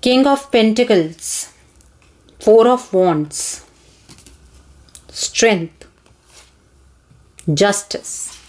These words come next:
Death। ओके, बहुत सारे कार्ड्स हैं, थोड़ा सा कार्ड्स को अरेंज कर लें यहाँ पर।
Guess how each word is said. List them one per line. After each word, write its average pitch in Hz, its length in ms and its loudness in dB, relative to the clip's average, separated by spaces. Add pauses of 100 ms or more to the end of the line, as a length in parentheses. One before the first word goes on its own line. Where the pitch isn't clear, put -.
(2250)
Death। 190 580 2 (2250)
ओके, 233 180 2
बहुत 196 320 2
सारे 240 220 0
कार्ड्स 170 500 -4
हैं, 165 240 -2
थोड़ा 175 220 -2
सा 170 140 -2
कार्ड्स 165 360 0
को 190 140 2
अरेंज 175 460 2
कर 196 280 0
लें 175 160 -2
यहाँ 147 380 -8
पर। - 100 -14